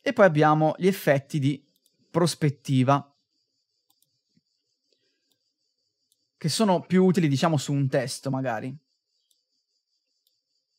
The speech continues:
Vedete, si può dare un certo tre D.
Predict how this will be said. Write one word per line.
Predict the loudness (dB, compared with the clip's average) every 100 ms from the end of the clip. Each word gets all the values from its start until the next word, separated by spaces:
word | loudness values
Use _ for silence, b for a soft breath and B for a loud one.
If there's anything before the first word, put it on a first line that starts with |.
| _ _ _ _ _ _ _ -6
Vedete, | -4 -4
si | -6 -10
può | -2 -2
dare | 2 4 4
un | 0
certo | -2 -4 -4 -4
tre | -4
D. | -2 -2 -2